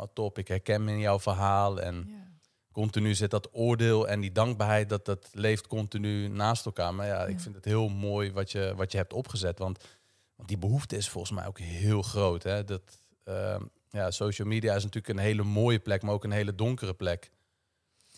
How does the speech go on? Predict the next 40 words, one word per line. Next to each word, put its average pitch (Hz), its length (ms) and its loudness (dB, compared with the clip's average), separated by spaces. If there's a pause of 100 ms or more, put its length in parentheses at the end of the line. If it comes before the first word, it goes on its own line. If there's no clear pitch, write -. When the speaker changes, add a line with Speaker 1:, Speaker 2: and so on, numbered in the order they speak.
(180)
Speaker 2:
Ja, 269 220 2
ik 233 120 -2
denk 262 160 0
dat 269 140 -2
er 254 60 0
gewoon 233 380 4
veel 240 360 2
meer 214 220 2
behoefte 202 440 -2
is 175 160 -2
naar 170 120 -4
echte - 300 -6
verbinding. 180 760 -6 (260)
En 190 260 -2
dus 190 200 0
dat 196 200 2 (100)
die 196 120 -4
vorm 202 240 0
van 202 140 -2
kwetsbaarheid, 185 760 -2
en 180 200 -4 (280)
dat - 120 -6
zie 247 100 0
ik - 60 -2
ook 247 120 2
altijd 220 220 -2
terug. 269 280 -2
Mensen 233 240 0
stappen 220 280 -4
bij 220 240 0
mij 208 180 0
in 208 60 -2
de 196 100 -4
community 202 560 -2
vaak 202 340 0
voor 196 160 -4
zichzelf 190 480 0
gewoon 175 280 -4
van, 160 360 -4
eh, 95 120 -6